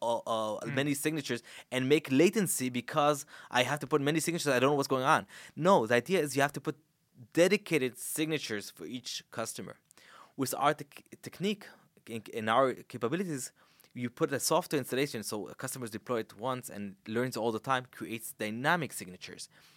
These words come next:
Speaker 1: And of course, when an attack is done, it clears and it stops, and it can, it can identify the same I P. If it one time is good, one time is bad,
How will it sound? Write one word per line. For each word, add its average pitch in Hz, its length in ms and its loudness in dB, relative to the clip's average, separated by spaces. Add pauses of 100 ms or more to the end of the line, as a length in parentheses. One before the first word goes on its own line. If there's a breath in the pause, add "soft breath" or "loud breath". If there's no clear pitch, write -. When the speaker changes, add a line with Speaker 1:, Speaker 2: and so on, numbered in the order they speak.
(340 soft breath)
Speaker 1:
And 127 160 -4
of 123 100 -4
course, 151 200 0
when 120 100 -6
an 110 40 -4
attack 117 280 -4
is 101 100 -14
done, 139 400 6
it 101 160 -14
clears 139 480 0
and 101 220 -8
it 104 120 -4
stops, 131 440 2
and 107 140 -6
it 107 120 -8
can, 113 260 -10
it 113 120 0
can 117 120 -4
identify 120 520 2 (300 loud breath)
the 113 100 -2
same 185 520 4
I 131 200 2
P. 156 460 -2
If - 180 -8
it 104 120 -4
one 123 220 -4
time 127 180 -8
is 104 120 -12
good, 127 240 -2
one 113 120 -2
time 113 120 -6
is 107 100 -8
bad, 123 180 2